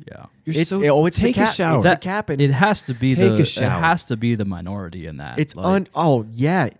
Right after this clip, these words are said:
Speaker 3: absolutely.
Speaker 2: Well,
Speaker 3: Right?
Speaker 2: that's, well, that's what to-, Twitter is. That's what social media is.
Speaker 3: 'Cause Sonny Milano went to
Speaker 2: Voice the people that are dumb.
Speaker 3: Sonny Milano goes to Anaheim and, you know, gets a couple points, sure.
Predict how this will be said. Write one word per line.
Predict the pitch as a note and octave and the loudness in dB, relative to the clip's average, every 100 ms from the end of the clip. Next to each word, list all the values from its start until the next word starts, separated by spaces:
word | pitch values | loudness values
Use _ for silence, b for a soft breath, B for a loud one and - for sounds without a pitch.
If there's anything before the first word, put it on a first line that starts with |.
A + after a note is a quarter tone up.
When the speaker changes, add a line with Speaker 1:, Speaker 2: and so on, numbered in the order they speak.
| - | -8
Speaker 3:
absolutely. | F3 F#3 - C3+ G#3+ G4 F3 C#3+ G#2+ A2 _ _ _ | -6 -6 -6 -4 -2 -2 -2 -2 -2 -6 _ _ _
Speaker 2:
Well, | G3 F3 | -8 -4
Speaker 3:
Right? | E3+ | 0
Speaker 2:
that's, | E3+ - - _ _ - | 0 -4 -16 _ _ -12
well, | G3 | -4
that's | F3+ D#3+ | -4 -2
what | D#3+ C3+ | -4 -4
to-, | E3 - E3+ - - | -6 -8 -14 -20 -14
Twitter | - F#3+ E3+ | -4 -2 -2
is. | F3 G3 B2 - - _ | -2 -2 -2 -6 -14 _
That's | - | -10
what | F3+ | -8
social | G3 F3 F3+ | -6 -4 -4
media | F3+ G3 C#3 | -4 -2 -2
is. | G2 E2 - | -4 -8 -10
Speaker 3:
'Cause | D#3 F3 | -6 -2
Sonny | G3+ G#3 | 0 0
Milano | F#3+ F3 G3 G#3+ | 2 0 2 2
went | F3 E3+ | 0 0
to | F3 | 2
Speaker 2:
Voice | D#3+ D3 | 2 0
the | D#3 | -6
people | C#3 F3 E3+ | -6 -6 -4
that | C#3+ | -6
are | C3 | -6
dumb. | A2+ A#2 C#3+ D3+ B2+ | -6 -6 -2 0 0
Speaker 3:
Sonny | F3+ F#3+ | 0 -2
Milano | F#3 E3+ F#3+ | 0 2 0
goes | F#3 F3 | 2 0
to | D3+ | 2
Anaheim | D3+ F#3 E3+ C#3+ D3 D3 | 0 0 0 0 0 -2
and, | D3 | -2
you | |
know, | C#3+ C3 | -2 -2
gets | C3+ A3 | -4 -6
a | - | -4
couple | F#3+ D#3 | -6 -6
points, | - C3+ D3 F3 | -10 -8 -6 -8
sure. | - D#3 C3+ | -8 -4 -4